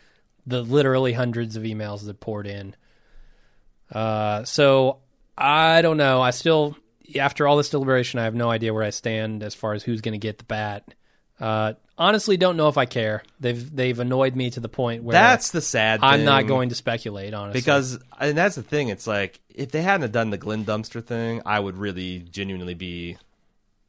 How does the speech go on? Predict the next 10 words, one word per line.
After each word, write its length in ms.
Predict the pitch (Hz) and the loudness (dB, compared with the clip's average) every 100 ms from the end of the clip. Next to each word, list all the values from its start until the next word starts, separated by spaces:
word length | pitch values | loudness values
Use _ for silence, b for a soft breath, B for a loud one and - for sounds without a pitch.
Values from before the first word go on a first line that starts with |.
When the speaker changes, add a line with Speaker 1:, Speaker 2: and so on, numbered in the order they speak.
| - | -16
Speaker 2:
in, 240 | 104 90 | -12 -12
in, 320 | - 90 82 - | -10 -12 -12 -12
involved 500 | 90 90 92 87 90 | -12 -6 -4 -4 -8
in 80 | |
the 80 | 85 | -10
guessing 360 | 90 90 - 87 | -8 -8 -8 -10
game. 500 | 85 85 82 82 87 _ | -10 -8 -10 -14 -18 _
Speaker 1:
Yeah. 160 | 110 101 | -6 -2
Speaker 2:
Although, 380 | 113 107 107 | -2 -2 -2
but 340 | 104 131 123 | -4 -6 -6